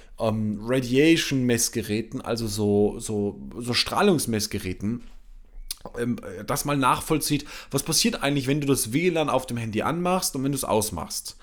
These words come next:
Also, wenn's mit W lan verbunden ist oder nicht. Was passiert eigentlich, wenn du Flugmodus anmachst? Was passiert eigentlich, wenn du beim Computer einfach einen Flugmodus anmachst und nicht die ganze Zeit über Wi-Fi verbunden bist? Ja, und das sind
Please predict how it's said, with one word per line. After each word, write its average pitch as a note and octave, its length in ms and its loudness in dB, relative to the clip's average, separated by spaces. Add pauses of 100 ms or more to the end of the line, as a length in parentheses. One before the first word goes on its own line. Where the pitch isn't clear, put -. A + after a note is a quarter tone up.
(380)
Also, A2+ 280 -2
wenn's G#2+ 200 0
mit A#2 140 -2
W C#3+ 80 4
lan D3 140 2
verbunden C3 280 0
ist A#2+ 100 -4
oder A2+ 140 -4
nicht. G#2 300 -4 (260)
Was C#3 200 2
passiert G3+ 340 0
eigentlich, C#3+ 200 -4
wenn D3 100 0
du C#3 40 0
Flugmodus C#3+ 500 0
anmachst? F#2+ 360 -6
Was A#2+ 140 0
passiert - 340 -2
eigentlich, C#3 300 -4
wenn C#3 180 0
du C3+ 80 -2
beim B2+ 180 -2
Computer F3+ 400 0
einfach A#2+ 160 -2
einen F#2+ 80 -4
Flugmodus G2+ 480 -2
anmachst D#2+ 400 -4
und B2 80 2
nicht G3 240 0
die C#3+ 60 0
ganze C#3+ 260 2
Zeit C#3 200 0
über C3 180 0
Wi-Fi C#3+ 320 4
verbunden F#2+ 460 -4
bist? - 340 -10 (800)
Ja, - 240 -4 (360)
und A2 140 -2
das A2+ 140 2
sind A#2 460 -2